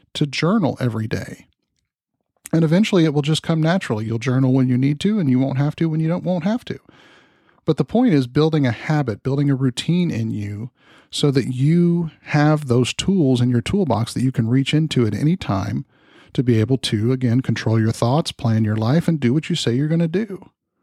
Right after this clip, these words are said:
So I hope these points have given you something to think about in your own life and some encouragements to get you started to living the life that you wanna live, having the confidence to move forward and do what you want to do.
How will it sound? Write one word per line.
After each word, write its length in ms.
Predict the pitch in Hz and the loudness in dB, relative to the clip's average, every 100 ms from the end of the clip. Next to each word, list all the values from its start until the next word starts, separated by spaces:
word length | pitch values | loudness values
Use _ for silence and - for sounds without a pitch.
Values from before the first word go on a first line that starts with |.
| _ _ _ _ | _ _ _ _
So 160 | - 180 | -2 2
I 20 | |
hope 140 | 196 - | 4 2
these 140 | 196 | -2
points 280 | - 175 156 | 2 0 2
have 100 | 131 | -2
given 220 | 139 151 | 0 0
you 100 | 143 | 0
something 320 | - 131 151 | 0 0 0
to 80 | 131 | -4
think 240 | - 135 | -2 -4
about 320 | 135 123 127 135 | -2 -2 -2 -2
in 120 | 127 | -2
your 200 | 110 - | -4 -2
own 200 | 123 143 | 0 2
life 440 | 135 123 151 - - | 4 2 2 -2 -8
and 140 | 127 | -8
some 280 | - 120 117 | -4 -4 -2
encouragements 800 | 123 117 - 180 160 127 135 - | -2 -4 0 2 2 0 -4 -4
to 100 | - | -10
get 240 | 127 131 139 | -6 -6 -6
you 40 | |
started 560 | - - 170 117 113 - _ _ _ _ _ - | -6 -2 0 0 -2 -8 _ _ _ _ _ -4
to 80 | 135 | -2
living 440 | 127 143 156 190 | 2 2 2 0
the 100 | 190 | 2
life 320 | 135 120 120 | 0 0 -4
that 120 | - | -6
you 80 | 127 | -2
wanna 220 | 127 123 | 0 0
live, 280 | 120 - - | 0 -4 -6
having 340 | - 131 147 160 | -2 0 2 0
the 80 | |
confidence 1040 | - - 160 160 - - 95 98 - - - _ _ _ _ _ _ _ | -4 -4 0 0 -2 -6 -6 -8 -8 -10 -12 _ _ _ _ _ _ _
to 140 | - 131 | -2 0
move 300 | 131 131 160 | 4 4 2
forward 460 | - 104 104 120 | 0 -2 0 0
and 200 | 127 120 | 0 -2
do 180 | 120 120 | 0 0
what 140 | 127 110 | 0 -2
you 160 | 120 | -4
want 280 | 117 110 - | -4 -4 -6
to 100 | 110 | -10
do. 420 | 104 107 - - | -6 -8 -8 -14